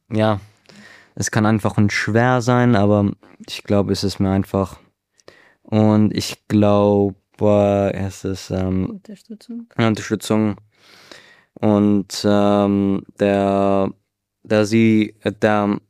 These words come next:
Speaker 1: er so gedacht hat, äh, ist, äh, gut. Ähm, und ich finde das Ende auch gut. Und, ähm,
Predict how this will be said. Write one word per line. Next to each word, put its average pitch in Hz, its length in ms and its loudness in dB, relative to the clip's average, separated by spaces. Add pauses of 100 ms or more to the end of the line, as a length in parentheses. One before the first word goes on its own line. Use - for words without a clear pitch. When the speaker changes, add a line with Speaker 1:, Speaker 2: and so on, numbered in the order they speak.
(160)
Speaker 1:
er 104 420 0 (120)
so 123 440 2
gedacht 113 380 -4
hat, 113 420 -4 (100)
äh, 104 300 -2
ist, - 420 -8
äh, 98 240 0
gut. - 560 -2 (960)
Ähm, 107 760 2
und 104 640 0
ich - 300 -6
finde 110 400 0
das 107 200 0
Ende 104 580 2
auch 104 400 0 (460)
gut. 127 680 0
Und, 104 280 0
ähm, 98 440 -2